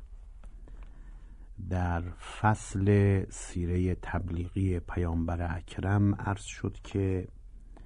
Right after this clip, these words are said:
راز جاذبهٔ دعوت پیامبر اکرم را بایستی در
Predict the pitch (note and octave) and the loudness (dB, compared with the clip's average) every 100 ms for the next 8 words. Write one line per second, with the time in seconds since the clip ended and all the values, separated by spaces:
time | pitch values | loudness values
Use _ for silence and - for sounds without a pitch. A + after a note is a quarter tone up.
0 | - - - - - - - F#2 - F#2+ | -16 -16 -16 -16 -16 -16 -8 -8 0 6
1 | G#2+ G#2+ F#2+ G#2 G#2 G2+ F#2+ - - F2 | 6 6 6 6 6 4 2 -2 -4 -2
2 | F2 E2+ F2 F2+ G2 G2+ G2+ G2 F#2+ F2+ | -2 -2 -2 2 4 6 6 4 2 -4
3 | F2 F2+ - F2+ F#2 - - F2+ E2+ - | -4 -2 -2 -4 -4 -6 -4 -2 -2 -6
4 | F#2 F2 E2+ E2+ F2 F2 F2 E2+ - - | -6 -4 -4 -4 -6 -6 -8 -10 -10 -2
5 | G2 G2+ G2+ F#2+ - - - - - - | 4 6 6 2 -4 -12 -16 -16 -16 -18
6 | - - - - F#2 G2 G2 F#2+ F2+ F2 | -18 -18 -16 -8 2 6 6 6 2 2
7 | F#2 F2+ - - - F#2 F2+ F2+ E2 | 2 -2 -8 -8 -4 -2 -2 -2 -4